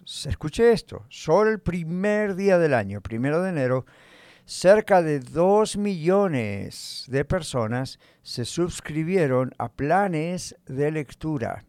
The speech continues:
de la Biblia. Y el primer domingo del año, la aplicación de la Biblia que acabamos de mencionar, YouVersion,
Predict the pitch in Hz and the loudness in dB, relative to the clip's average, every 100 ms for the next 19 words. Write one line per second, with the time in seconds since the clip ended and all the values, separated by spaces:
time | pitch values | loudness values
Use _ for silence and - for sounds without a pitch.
0 | _ - 110 107 113 98 - 120 _ _ | _ -12 -8 -4 -4 -6 -10 -14 _ _
1 | - _ _ _ 151 160 151 - 127 131 | -20 _ _ _ -2 0 0 0 -4 -2
2 | 190 285 226 175 139 127 117 113 113 101 | 2 2 4 2 2 -2 -2 -2 -2 -2
3 | 101 104 135 170 156 _ _ _ _ _ | -4 -2 0 -2 -6 _ _ _ _ _
4 | _ _ 110 107 - 113 113 - 147 165 | _ _ -4 -4 -6 -4 -4 0 0 0
5 | 165 165 160 143 120 139 175 214 - _ | 0 0 0 0 0 0 0 -2 -16 _
6 | _ _ _ _ _ _ _ _ _ _ | _ _ _ _ _ _ _ _ _ _
7 | _ _ - 110 95 110 135 147 151 - | _ _ -8 -4 0 0 0 -2 -4 -4
8 | 180 135 127 139 135 131 117 113 151 156 | -2 -2 -2 -2 -4 -2 -2 -4 -8 -10